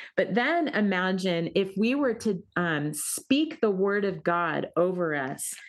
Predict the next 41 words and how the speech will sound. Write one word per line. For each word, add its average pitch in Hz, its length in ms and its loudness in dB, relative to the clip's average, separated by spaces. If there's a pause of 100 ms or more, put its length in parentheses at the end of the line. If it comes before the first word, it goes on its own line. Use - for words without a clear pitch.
(360)
what 190 240 2
it 175 160 -2
does 170 300 0
to - 140 -2
our 156 100 2
body. 147 400 0
So 196 220 -2
listen 220 320 0
to 247 120 0
Isaiah 175 440 0
fifty-five 180 760 -2
ten 170 260 -2
through 165 240 0
eleven. 139 600 -2 (240)
It - 80 -16 (160)
says, 208 240 2
"As 190 240 -2
the 185 120 2
rain 190 380 2
and 277 160 -2
snow 185 300 0
come 180 260 -2
down 175 360 0
from 202 200 0
heaven 165 500 0
and 165 240 0
do 196 220 2
not 240 260 0
return 180 520 0
to 160 160 0
it 147 100 0
without 165 360 0
watering 196 520 0
the 202 160 -2
earth 160 220 0 (100)
and 175 180 0
making 180 380 0
it 175 220 -4
bud 165 180 2
and 160 240 -2
flourish, 151 640 -2